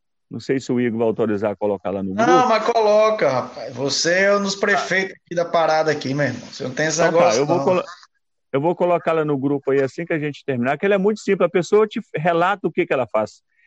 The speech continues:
Speaker 1: Se ela toma refrigerante, se ela toma água, se ela come isso, se ela faz aquilo, se ela toma café da manhã, se ela não toma, se ela almoça, se ela come carboidrato. Aquilo ali já te dá um relato assim, por isso que você tá assim.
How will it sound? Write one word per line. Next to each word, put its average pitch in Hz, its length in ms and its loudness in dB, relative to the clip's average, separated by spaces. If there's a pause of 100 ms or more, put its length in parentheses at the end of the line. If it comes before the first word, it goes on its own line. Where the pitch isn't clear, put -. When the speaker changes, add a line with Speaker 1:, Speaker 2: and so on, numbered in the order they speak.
(100)
Speaker 1:
Se - 120 -2
ela 185 140 2
toma 151 240 -2
refrigerante, 123 560 0
se - 60 -4
ela 120 100 0
toma 113 280 0
água, 113 300 0
se - 80 -12
ela 107 160 -2
come 110 340 0
isso, 120 100 -6
se - 60 -6
ela 107 120 0
faz 101 200 -2
aquilo, 117 280 -4
se - 100 -6
ela 113 100 0
toma 113 200 -4
café 104 240 -4
da 107 80 -2
manhã, 107 320 -2 (340)
se - 120 -2
ela 127 120 2
não 110 200 0
toma, 139 360 0
se 127 120 -4
ela 123 100 0
almoça, 117 500 0
se 107 80 -8
ela 117 140 -2
come 123 220 -4
carboidrato. 117 600 0 (240)
Aquilo 196 280 -2
ali 196 160 0
já 240 100 0
te - 100 -6
dá 202 140 0
um 202 40 0
relato 185 360 0
assim, 156 220 -10
por 285 180 -6
isso 262 100 -8
que - 60 -20
você 262 80 -18
tá 302 140 -4
assim. 151 260 -8